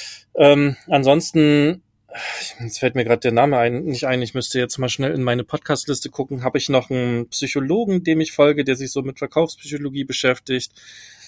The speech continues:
Ähm, ich suche den gerade mal hier live raus. Und, äh, dann höre ich, ähm, noch ein, zwei Podcasts aus dem Online-Marketing. Das ist ja so das Thema, mit dem ich mich neben Camping sehr, sehr viel beschäftige.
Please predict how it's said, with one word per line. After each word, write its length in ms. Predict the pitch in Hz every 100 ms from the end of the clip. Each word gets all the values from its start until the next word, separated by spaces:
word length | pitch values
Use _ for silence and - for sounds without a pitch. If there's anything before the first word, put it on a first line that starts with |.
| - _ _
Ähm, 540 | 139 131 131 127 123 127 -
ich 240 | - - _ _ _ _ _
suche 260 | - 117
den 200 | - 117
gerade 280 | 107 120 -
mal 100 | 120
hier 140 | 120
live 380 | 113 110 107 -
raus. 640 | 120 117 139 156 160 151 - - - - _ -
Und, 420 | 135 143 143 -
äh, 200 | 143 135 -
dann 360 | 135 147 151
höre 420 | 135 143 147 143
ich, 260 | 143 - -
ähm, 540 | 165 131 135 135 151 175
noch 440 | 139 135 135 -
ein, 320 | 135 127 139
zwei 600 | - - 123 127 127 127 -
Podcasts 440 | 147 - 135 -
aus 120 | 139
dem 100 | 160
Online-Marketing. 880 | 151 190 180 170 170 170 156 156 143
Das 200 | 135 -
ist 140 | 131
ja 120 | 135 123
so 120 | 127
das 180 | 123 -
Thema, 260 | 139 139
mit 160 | 127 123
dem 120 | 123
ich 140 | 131
mich 180 | 131 117
neben 240 | 131 139 127
Camping 380 | 131 131 135
sehr, 200 | 127 131
sehr 140 | 131 127
viel 400 | - 131 127 120 - - - -
beschäftige. 840 | - 117 147 180 180 160 170 190